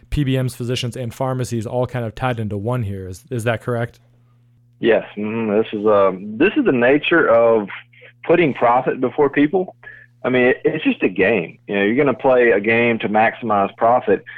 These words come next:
Speaker 2: Eventually, it's gonna get off track, and you're gonna say, "This doesn't make any sense."
Speaker 1: Yeah.
Speaker 2: And just like you said, and that's, uh, that's where this got, and I think that's where pharmaceutical spending in general is getting.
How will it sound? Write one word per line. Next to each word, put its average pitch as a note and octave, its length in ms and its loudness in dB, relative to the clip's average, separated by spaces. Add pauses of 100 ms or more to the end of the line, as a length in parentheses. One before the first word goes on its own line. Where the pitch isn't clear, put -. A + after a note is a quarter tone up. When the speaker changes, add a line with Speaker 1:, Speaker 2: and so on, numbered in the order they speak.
(260)
Speaker 2:
Eventually, D3 500 4
it's C3+ 100 2
gonna C#3+ 120 2
get C3 120 4
off - 220 4
track, - 480 2
and A#2 140 -6
you're A#2 80 -2
gonna A#2+ 200 0
say, C#3 160 4
"This B2 220 -6
doesn't F3 220 0
make D#3+ 160 0
any D3 180 0
sense." F#3+ 240 0 (300)
Speaker 1:
Yeah. B2 140 0
Speaker 2:
And C3 100 0
just A#2 120 -2
like C#3 120 2
you D3 160 2
said, F2+ 200 2
and G2 240 -4 (300)
that's, A#2 500 2
uh, A#2 200 4
that's A2+ 280 0
where B2+ 120 2
this A2+ 200 0
got, A2+ 200 4
and A#2+ 80 -2
I A#2 80 0
think B2 180 0
that's A2+ 140 0
where G#2+ 160 0 (160)
pharmaceutical A#2 460 -4
spending A2 360 -4
in G2+ 160 -4
general G#2+ 400 -2
is G#2+ 160 -8
getting. B2+ 320 -4